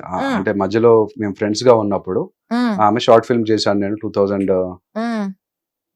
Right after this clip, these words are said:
Speaker 2: Hmm.
Speaker 1: టూ థౌజండ్ probably, uh, టెన్ to ఫిఫ్టీన్ ఆ టైంలో
Speaker 2: Hmm.
Speaker 1: ఏదో షార్ట్ ఫిల్మ్, uh, చేశారంట.
Speaker 2: Hmm, hmm.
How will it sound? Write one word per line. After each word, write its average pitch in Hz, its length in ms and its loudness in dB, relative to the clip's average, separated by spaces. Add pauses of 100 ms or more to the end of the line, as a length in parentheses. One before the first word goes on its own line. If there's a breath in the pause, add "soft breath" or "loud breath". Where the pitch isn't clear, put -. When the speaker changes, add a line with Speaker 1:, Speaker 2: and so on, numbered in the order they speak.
(640)
Speaker 2:
Hmm. 240 320 0
Speaker 1:
టూ 123 140 0
థౌజండ్ 117 480 4 (400)
probably, 110 560 2
uh, 85 180 0
టెన్ 107 260 -2
to 110 80 -8
ఫిఫ్టీన్ 104 360 -2
ఆ 95 80 0
టైంలో 101 540 -2 (160)
Speaker 2:
Hmm. 240 120 -2
Speaker 1:
ఏదో 110 100 -2
షార్ట్ 101 280 0
ఫిల్మ్, 110 240 -6
uh, 92 360 -8
చేశారంట. 80 440 -4
Speaker 2:
Hmm, 233 420 -4
hmm. 196 460 -10